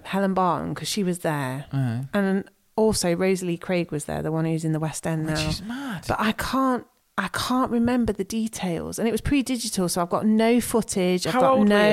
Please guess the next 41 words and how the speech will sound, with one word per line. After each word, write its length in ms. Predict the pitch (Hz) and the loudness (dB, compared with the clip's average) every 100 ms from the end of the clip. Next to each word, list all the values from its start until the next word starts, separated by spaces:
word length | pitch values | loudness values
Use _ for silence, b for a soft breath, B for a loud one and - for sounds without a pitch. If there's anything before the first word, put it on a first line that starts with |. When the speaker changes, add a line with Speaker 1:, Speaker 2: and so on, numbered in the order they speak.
| 214 | 6
Speaker 2:
you? 120 | 214 - | 4 2
Speaker 1:
I 60 | 208 | 0
was 100 | - | 0
sixteen. 500 | 254 - - 233 190 | -4 -4 -4 -2 0
I've 120 | 175 | -2
got 120 | - | 0
no, 420 | 214 220 233 226 214 | 2 4 4 4 2
Speaker 2:
On 220 | 196 233 | 0 0
tour? 240 | - 208 | 0 2
Speaker 1:
I've 80 | 233 | 4
got 160 | 240 - | 4 2
a 40 | |
very 300 | 196 240 240 | 2 4 4
few 680 | - - - 247 226 202 185 | 0 -4 0 2 4 2 0
pictures 960 | 185 - - - - 160 139 - - - _ | 0 -4 -4 -6 -4 -4 -4 -8 -10 -14 _
of 140 | 175 185 | -2 0
Speaker 2:
Yeah. 200 | 262 175 | 0 -2
Speaker 1:
it. 40 | - _ _ - | -4 _ _ -6
And 160 | 175 | -2
I, 100 | 175 | -2
that's 240 | 170 - 202 | -4 -6 -6
all 140 | 175 | -6
I've 120 | 165 | -6
got. 240 | - 180 - B - | -4 -6 -6 B -4
Speaker 2:
I 180 | 262 311 | -2 0
find 520 | - 277 302 294 240 | -2 -2 0 0 0
that 300 | 170 120 - _ - | 0 0 -4 _ -8
Speaker 1:
Weird, 480 | 190 226 240 175 208 | -4 0 0 0 -2
isn't 220 | 220 294 | 0 2
it? 80 | 302 | 4
Speaker 2:
But 100 | 254 | 4
also 340 | 349 381 233 | 4 4 0
as 80 | 208 | 2
well, 280 | 285 214 - - | 2 0 -4 -6
the, 180 | 254 - - _ - | -6 -6 -10 _ -6
you 200 | 226 370 | -2 0
must 200 | 403 - | -2 -2
have 80 | 208 | -2
been 120 | 170 | -2
scared. 640 | - - 311 392 - - - _ _ | -2 -2 0 0 -2 -4 -8 _ _
Speaker 1:
No. 300 | 226 240 254 | 2 2 2